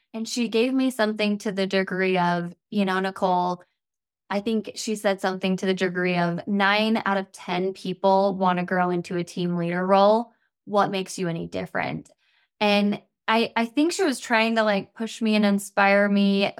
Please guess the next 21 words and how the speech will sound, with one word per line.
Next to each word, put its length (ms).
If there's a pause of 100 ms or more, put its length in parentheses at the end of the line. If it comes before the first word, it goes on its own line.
(140)
uh, 140
but 220
at 120
the 80
same 240
time, 240
it 80
also 380
felt 360
like, 420 (560)
you 140
know, 200
"Quit, 380 (140)
quit 200
trying 420
because 280
so 160
many 200
people 420
want 380
this." 460